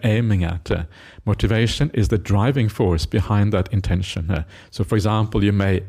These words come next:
aim at, uh, arguing, yeah, or, or, or finding a solution through the argument. The motivation is why you are arguing. Uh,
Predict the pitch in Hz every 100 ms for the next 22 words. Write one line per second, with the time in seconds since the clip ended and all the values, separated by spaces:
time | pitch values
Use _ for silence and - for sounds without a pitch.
0 | - 113 113 127 123 117 107 107 - 92
1 | 76 - - - _ _ _ - 113 160
2 | 135 95 80 82 90 110 98 104 101 98
3 | 92 101 - - - - 98 - 107 110
4 | 101 95 117 98 104 - 101 - 98 101
5 | 98 107 98 87 104 104 107 101 110 131
6 | - 113 90 80 98 131 151 127 101 95
7 | 87 87 85 90 80 82 80